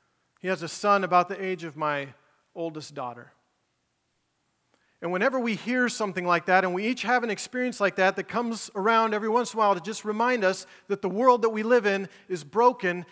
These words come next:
and it's not right and it doesn't feel right, there's something within us that cries out, "There has to be more than this.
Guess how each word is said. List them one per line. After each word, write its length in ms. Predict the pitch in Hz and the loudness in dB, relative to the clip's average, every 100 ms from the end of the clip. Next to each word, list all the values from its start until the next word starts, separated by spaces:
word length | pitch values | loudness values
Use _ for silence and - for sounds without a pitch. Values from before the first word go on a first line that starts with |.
| - | -12
and 100 | 180 | -6
it's 140 | 185 | -6
not 260 | 220 214 208 | 0 -2 0
right 240 | 196 226 220 | 2 4 2
and 100 | 180 | -2
it 60 | |
doesn't 260 | 180 196 190 | -6 -6 -8
feel 340 | - 240 240 | -8 -2 0
right, 220 | 202 175 185 | 6 4 4
there's 160 | 175 | -4
something 460 | - 247 240 233 202 - - | -2 -4 -2 -2 -4 -12 -2
within 320 | 185 190 240 | 0 2 4
us 300 | 214 202 - _ | 2 2 -6 _
that 80 | 190 | -6
cries 480 | 185 - 220 226 180 | -6 0 4 4 4
out, 420 | 185 170 175 - _ _ _ _ _ _ | 6 6 4 -12 _ _ _ _ _ _
"There 160 | - 202 | 0 0
has 400 | - 226 254 247 | 2 0 0 0
to 100 | 269 | -6
be 140 | 220 | -4
more 340 | 214 220 226 220 | -2 2 4 2
than 220 | 196 180 | 0 -2
this. 520 | 170 131 - - - | -2 -2 -6 -12 -14